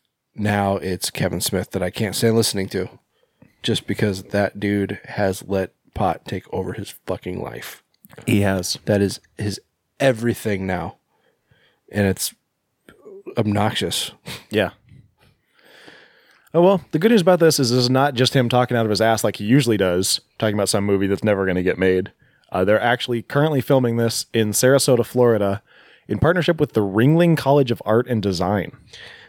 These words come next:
Speaker 1: But is that a good thing, though?
Speaker 2: Well, I mean, it's better than him just, you know, talking about, "Oh, I'm gonna make hell in a handbasket" with a eighty thousand foot Jesus or whatever. That movie never fucking got made.
Speaker 1: <laughs> No,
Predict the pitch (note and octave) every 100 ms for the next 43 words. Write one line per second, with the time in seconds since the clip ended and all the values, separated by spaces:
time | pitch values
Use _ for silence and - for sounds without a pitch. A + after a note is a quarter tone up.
0 | _ - F#3+ F#3+ C4+ F4 G3+ F3+ F#3 -
1 | G#3+ G#3+ F#3 G3+ - _ _ _ _ -
2 | - _ - F#4 D4+ D#3 D#3+ D#3+ G3+ G3
3 | E3 F#3 E3+ D#3+ - - D#3 C#3 D#3 D#3
4 | - - - C#3 C#3+ C3+ - F3+ E3 E3
5 | D#3 D3+ D#3 E3 D#3+ E3 F3 A#2+ A#2 -
6 | B2 - _ _ _ B2+ - A#2+ A2+ A2
7 | A2+ - - - C3+ B2+ - C#3+ C3+ C3+
8 | D3+ B2+ C#3 D#3 A2 A2 A#2+ A2 A2 B2+
9 | C3+ - _ - C#3 A#2 G#2 G2+ G2 A#2
10 | - A2 G#2 G#2+ G#2+ A2 B2+ C3 - E3
11 | - -